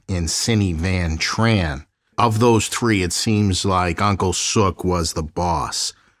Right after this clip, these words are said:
They drove to Atlantic City and went to one of the casinos to gamble. And they were holed up there for a while. And then they went on to Philadelphia.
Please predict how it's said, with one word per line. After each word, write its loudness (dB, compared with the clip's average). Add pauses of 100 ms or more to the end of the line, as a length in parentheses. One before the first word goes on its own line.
(240)
They 2
drove 4
to 2
Atlantic 2
City 0
and -4
went 0
to -2
one 2
of 2
the 0
casinos -2
to -6
gamble. -4 (480)
And -2
they 0
were 0
holed 2
up 2
there 2
for -4
a 0
while. -2 (440)
And -2
then 2
they 2
went -2
on 0
to 0 (140)
Philadelphia. 0